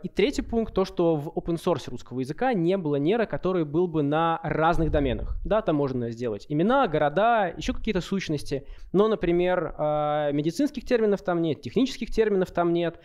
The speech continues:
названий групп, игр, а самое главное, он очень тяжело пополняется.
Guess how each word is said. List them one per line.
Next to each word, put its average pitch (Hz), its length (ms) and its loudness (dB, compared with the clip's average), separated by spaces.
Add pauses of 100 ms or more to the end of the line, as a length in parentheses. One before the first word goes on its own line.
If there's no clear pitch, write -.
(220)
названий 165 480 4
групп, 262 340 2
игр, 208 400 2
а 151 60 -2
самое 202 360 2
главное, 180 420 2
он 165 200 -2
очень 147 220 -4
тяжело 147 260 -2
пополняется. 131 760 -2